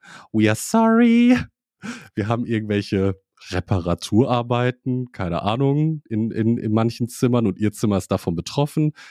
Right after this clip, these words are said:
Ist gar kein Problem. Wir haben ja jetzt ein anderes Hotel für Sie gebucht. Sie müssen nur fünf Minuten zu Fuß gehen mit unseren fetten Koffern und alles. Und dann, äh, ist ein Upgrade. Ist ein Upgrade, ist ein besseres Hotel.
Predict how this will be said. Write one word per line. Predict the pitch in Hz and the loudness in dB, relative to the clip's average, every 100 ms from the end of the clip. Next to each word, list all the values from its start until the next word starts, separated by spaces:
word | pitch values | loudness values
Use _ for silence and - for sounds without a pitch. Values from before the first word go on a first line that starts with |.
| - | -20
Ist | - - _ | -20 -20 _
gar | - 147 | -6 -2
kein | - 147 | -2 -2
Problem. | 131 117 123 127 135 _ _ | -4 0 0 0 -4 _ _
Wir | 98 | 0
haben | 98 98 | 2 2
ja | |
jetzt | 90 - | 0 -2
ein | - | -4
anderes | 139 175 156 | 2 2 2
Hotel | 135 - 135 | 0 2 0
für | - | 0
Sie | 120 120 | -4 -2
gebucht. | 113 117 120 - - | -2 0 -2 -4 -20
Sie | - 120 | -2 2
müssen | 127 131 131 | 2 2 4
nur | 135 131 | 4 2
fünf | - - 311 240 - | -2 4 6 6 4
Minuten | 180 170 151 | 4 4 0
zu | 156 147 | -6 -6
Fuß | - 143 - | 0 0 0
gehen | 95 104 113 | 2 2 2
mit | 98 | 0
unseren | 101 95 | 0 -2
fetten | - 110 101 | 0 -4 -6
Koffern | - 120 107 95 | -4 -4 -2 -4
und | 95 - | -6 0
alles. | 117 180 - - - _ - | 0 0 -6 -20 -20 _ -6
Und | 131 120 | -2 2
dann, | 120 113 120 | 2 2 0
äh, | 110 | -2
ist | - - | -2 -6
ein | |
Upgrade. | - 123 - 92 87 - - _ | -6 -6 -4 -2 -2 -4 -16 _
Ist | - - | -12 -8
ein | |
Upgrade, | 120 - - 139 139 | -6 -6 0 0 0
ist | - | -6
ein | 113 | -6
besseres | 117 - 127 - | -4 -2 -4 -2
Hotel. | 120 123 127 | -2 2 2